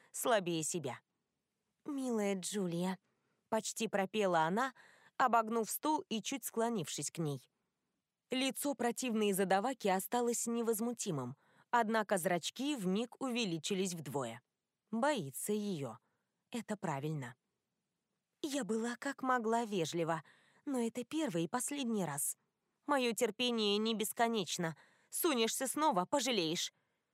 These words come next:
Мы всё ещё не в Инферно". Как будто я не знаю законных способов испоганить тебе жизнь. Кори выразительно хмыкнула и склонилась ниже, отмечая, как сильно и быстро бьётся жилка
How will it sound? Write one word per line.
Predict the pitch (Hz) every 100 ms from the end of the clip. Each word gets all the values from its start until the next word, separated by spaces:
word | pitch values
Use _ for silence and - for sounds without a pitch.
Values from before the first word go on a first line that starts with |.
| _ -
Мы | 359 277
всё | - - 415
ещё | 294 - 294
не | 269 277
в |
Инферно". | 320 359 302 190 190 202 _ _ _ _ _ _
Как | - 196
будто | 165 - 220
я | 202 202
не | 214
знаю | 196 185 160
законных | 165 175 196 175 170
способов | - 254 - 160 156 - _ _ - -
испоганить | 311 - 233 180 190 175 175
тебе | - 196 165
жизнь. | 151 160 117 - 135 _ _ _ _ _ _ _ -
Кори | 269 240 208
выразительно | 190 196 196 226 208 196 185
хмыкнула | 190 220 262 - 151 139 127 - - -
и | 269
склонилась | 247 - 233 240 254 262 302
ниже, | 294 214 143 123 - _ _ _ -
отмечая, | 262 240 233 - 214 202
как | 202 190
сильно | - 233 190 175
и | 170
быстро | 185 - 175 160
бьётся | 165 190 - 185
жилка | 156 208 226 156 127